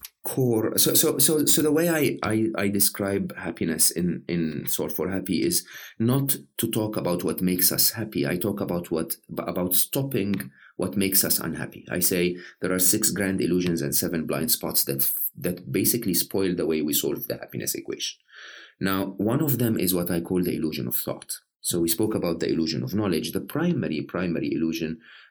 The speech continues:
that's very prominent in the West is an il-, is the idea that we believe that the little voice in our head is us talking to us. Okay, we, uh, uh, you know, "I think, therefore I am." The, the words of Descartes seem to be the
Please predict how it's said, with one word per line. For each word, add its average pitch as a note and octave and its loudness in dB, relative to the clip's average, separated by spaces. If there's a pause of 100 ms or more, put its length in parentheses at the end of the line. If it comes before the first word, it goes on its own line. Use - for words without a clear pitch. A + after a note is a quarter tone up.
that's F2+ 2
very G2+ 0
prominent D2 -2
in C2+ -2
the B1 -4
West A#1+ -2
is B1+ -2
an C2+ -4
il-, D2+ -6 (180)
is E2 -2
the - -4
idea G2+ 2
that - -4
we F2 0 (240)
believe F#2+ 0 (440)
that - -2
the G2 2
little G2 2
voice F2 2
in C#2 -4
our C#2 -4
head D2+ -4
is - -4
us - 2 (100)
talking C#2 -6
to - -10
us. - -12 (240)
Okay, G#2+ -2 (260)
we, - 2
uh, - -2 (120)
uh, A#2+ 2
you E2 0
know, F2 0
"I F2+ 0
think, A2 0
therefore F2+ 0
I D2+ -2
am." D2 -2
The, C#2+ 0
the D2 0
words D#2 0
of D2 -6
Descartes C2+ -4
seem A2 2
to - -2
be E2+ -2
the D#2+ -2